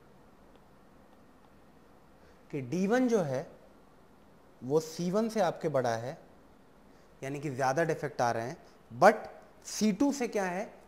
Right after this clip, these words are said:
कम आ रहे हैं। इसको हम लोग equals to का साइन दे देते हैं कि अगर डी वन की वैल्यू सी टू से कम आ रही है, तो अब इस कंडीशन में हम लोग क्या करते हैं, फिर से एक डिसीजन रूल लेते हैं। सबसे पहले हम लोग डी टू चेक करते हैं। अगर डी टू की वैल्यू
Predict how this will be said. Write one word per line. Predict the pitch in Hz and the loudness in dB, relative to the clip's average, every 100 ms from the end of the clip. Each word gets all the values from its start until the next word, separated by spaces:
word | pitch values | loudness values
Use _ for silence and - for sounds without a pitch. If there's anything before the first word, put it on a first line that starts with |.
| - | 2
कम | - 175 | 6 6
आ | 127 113 | 4 -2
रहे | 107 | -4
हैं। | 104 107 - - - - - - 131 | -8 -10 -14 -20 -20 -20 -20 -16 -14
इसको | - 165 | -4 -2
हम | 160 | 0
लोग | 143 | -2
equals | 143 170 165 | 0 0 0
to | 180 165 | -4 -4
का | |
साइन | 160 156 151 | -6 -6 -4
दे | 151 | -4
देते | 135 147 | -4 -8
हैं | 190 233 - - - - - | -10 -14 -20 -20 -20 -20 -4
कि | 147 | 2
अगर | 147 | 4
डी | 165 135 180 | 2 2 2
वन | 220 | 2
की | 233 | 2
वैल्यू | 196 170 220 | 2 2 2
सी | - 190 | 0 0
टू | 214 | 0
से | 202 208 | 0 0
कम | 165 151 | 0 0
आ | 127 | 0
रही | 113 117 | -2 -2
है, | 139 - - - | -6 -8 -18 -8
तो | 139 | -4
अब | 131 - | -2 -2
इस | 185 | 0
कंडीशन | - 185 175 170 180 | 2 2 2 -2 -2
में | 170 | -4
हम | 165 | -4
लोग | 160 156 | -4 0
क्या | 151 | 0
करते | 135 127 - | 0 -4 -4
हैं, | 123 127 175 - - - - - - - - | -6 -6 -10 -12 -20 -20 -20 -20 -20 -10 2
फिर | 214 | 2
से | 214 196 | 4 0
एक | 160 | 0
डिसीजन | 151 170 156 147 139 | -4 -2 -2 0 0
रूल | 135 | 0
लेते | 127 123 120 | 0 0 -2
हैं। | 127 165 - - - | -8 -10 -18 -20 -10
सबसे | 139 131 202 | -8 -6 0
पहले | 196 185 | 2 2
हम | |
लोग | 175 139 | 0 0
डी | 131 | -2
टू | 131 170 | -4 -2
चेक | 185 180 | -2 0
करते | 170 170 | -2 -2
हैं। | 180 196 - - - - | -8 -12 -20 -20 -20 -12
अगर | - 143 | -2 0
डी | 131 127 175 | 0 0 -2
टू | 165 240 | 0 0
की | 226 | 2
वैल्यू | 190 180 151 151 | 4 4 2 -4